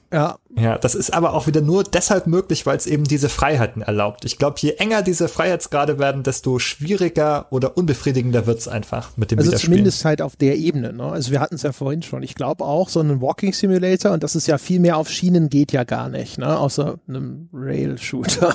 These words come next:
Speaker 1: <laughs> oder sowas, ja? Also wenn's sich noch automatisch da durchchauffieren würde. Aber ansonsten, die sind ja sehr, sehr eng. Aber da ist dann eben wieder dieser narrative Fokus, der sich verschieben kann.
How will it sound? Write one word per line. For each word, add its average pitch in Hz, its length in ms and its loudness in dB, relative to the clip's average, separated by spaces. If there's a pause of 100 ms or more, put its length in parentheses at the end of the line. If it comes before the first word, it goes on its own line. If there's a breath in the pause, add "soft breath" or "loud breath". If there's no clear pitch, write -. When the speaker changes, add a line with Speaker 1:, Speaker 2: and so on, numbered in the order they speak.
Speaker 1:
<laughs> - 60 -2
oder 147 160 0
sowas, - 580 0
ja? 160 160 0
Also 156 200 2
wenn's 156 160 2
sich 165 100 2
noch 160 100 4
automatisch 147 480 0
da 143 80 0
durchchauffieren 135 680 -2
würde. 143 260 -4
Aber 139 220 0
ansonsten, 156 520 -2 (480 loud breath)
die 190 80 4
sind 208 200 2
ja 143 100 4
sehr, 165 240 4
sehr 156 220 2
eng. 143 300 -2 (340 loud breath)
Aber 151 160 4
da 147 300 2
ist - 200 0
dann 156 80 2
eben 151 260 0
wieder 156 300 0
dieser 139 640 2
narrative 135 580 0
Fokus, 131 360 -6
der 127 120 -2
sich 120 120 -8
verschieben 143 420 -4
kann. - 360 -8